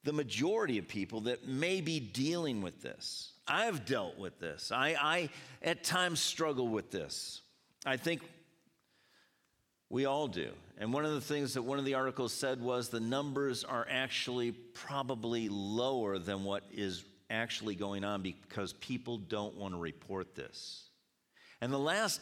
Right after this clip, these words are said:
information I want to give you before I tell you what it is, is all this information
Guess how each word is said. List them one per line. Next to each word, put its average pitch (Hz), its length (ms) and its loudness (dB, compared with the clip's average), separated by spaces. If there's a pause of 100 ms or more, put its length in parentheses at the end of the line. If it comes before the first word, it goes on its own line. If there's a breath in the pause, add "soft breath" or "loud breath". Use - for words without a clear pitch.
information 113 600 -2
I 104 40 0
want 104 140 0
to 95 100 -4
give 107 140 0
you 107 80 0
before 110 560 0
I 113 100 0
tell 113 200 -2
you 104 100 -2
what 95 160 0
it 90 140 -2
is, 104 320 0 (480 loud breath)
is 120 160 2
all 175 260 2
this 180 220 2
information 135 800 0